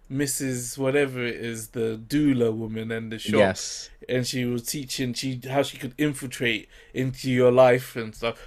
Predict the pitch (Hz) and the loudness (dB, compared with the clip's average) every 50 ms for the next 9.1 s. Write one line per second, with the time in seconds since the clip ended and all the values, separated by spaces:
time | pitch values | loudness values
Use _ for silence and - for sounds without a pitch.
0 | - - - 262 240 302 - - 277 220 240 285 247 233 269 294 320 - - - | -8 -4 -4 -2 -2 -2 -2 -2 -2 -2 0 0 0 2 6 6 6 6 4 0
1 | - - 320 294 294 294 285 180 135 123 110 107 107 - - - - - - - | 0 0 0 2 4 4 6 8 8 8 6 4 0 -4 -8 -12 -16 -20 -8 0
2 | - 208 277 311 294 294 285 - - 277 269 269 - 262 220 214 233 240 196 202 | 4 4 4 4 4 0 -2 -2 -2 -2 -2 0 0 0 2 2 2 2 0 -2
3 | 190 - 233 - - 254 247 208 202 208 233 262 262 262 247 226 175 156 170 208 | -4 -6 -6 -2 0 4 6 6 6 6 6 6 6 8 8 6 6 6 6 6
4 | 214 214 214 214 202 175 143 - - - - - - - _ _ - 220 262 277 | 8 8 8 8 8 6 4 0 -4 -10 -16 -18 -20 -20 _ _ 10 10 10 10
5 | - 165 151 185 240 226 233 254 269 240 202 208 180 160 170 151 - - 220 220 | 6 4 4 6 6 8 8 6 6 6 2 0 2 2 0 2 6 8 8 8
6 | 214 190 151 123 117 110 107 110 - _ _ _ - - - _ _ - - - | 8 6 2 0 0 0 -2 -6 -10 _ _ _ -20 -20 -20 _ _ -10 -4 0
7 | 247 269 269 269 262 240 - - 185 190 175 170 180 170 165 170 170 170 170 170 | 4 4 6 6 4 2 2 2 0 0 2 0 0 4 6 8 8 8 6 2
8 | - - - - _ 175 170 156 - - - 160 151 151 160 160 143 123 143 143 | -6 -14 -20 -8 _ -4 -4 -4 -4 -6 -4 -2 4 4 6 6 6 6 4 2
9 | 135 - | 2 -2